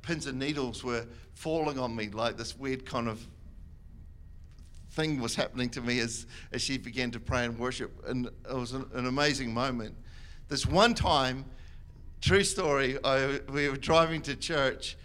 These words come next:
and for the last three nights I'd heard Cecily weeping before the Lord, just crying out to God.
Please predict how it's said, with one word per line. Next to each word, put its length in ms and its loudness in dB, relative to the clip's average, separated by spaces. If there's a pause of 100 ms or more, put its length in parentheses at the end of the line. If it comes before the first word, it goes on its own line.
(260)
and 280 0
for 140 -6
the 120 2
last 440 6
three 320 2
nights 380 6
I'd 180 8
heard 400 2 (300)
Cecily 560 2
weeping 720 0 (400)
before 380 4
the 100 2
Lord, 400 2
just 180 -6
crying 440 6
out 160 -4
to 60 -6
God. 400 0